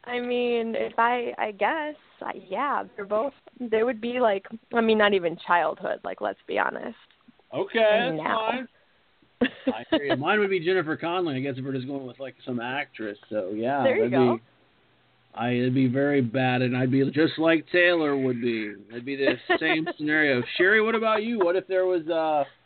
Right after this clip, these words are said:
Speaker 2: who would be out there that would be a dream matchup or somebody you'd like to work with that's,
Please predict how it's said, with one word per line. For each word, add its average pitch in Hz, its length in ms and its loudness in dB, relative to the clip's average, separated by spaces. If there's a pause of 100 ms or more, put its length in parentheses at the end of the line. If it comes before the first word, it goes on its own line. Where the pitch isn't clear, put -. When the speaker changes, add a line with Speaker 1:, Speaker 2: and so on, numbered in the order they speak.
(800)
Speaker 2:
who 147 120 2
would 185 140 4
be 170 120 4
out 180 160 2
there 185 120 -4
that 170 80 -6
would 156 140 -8
be 165 120 -2
a 160 40 -6
dream 160 720 -8
matchup 156 540 -8
or 135 260 -8
somebody 147 240 -10
you'd 165 120 -8
like 156 200 -8
to 123 80 -8
work 117 240 -8
with 120 200 -8
that's, 113 140 -10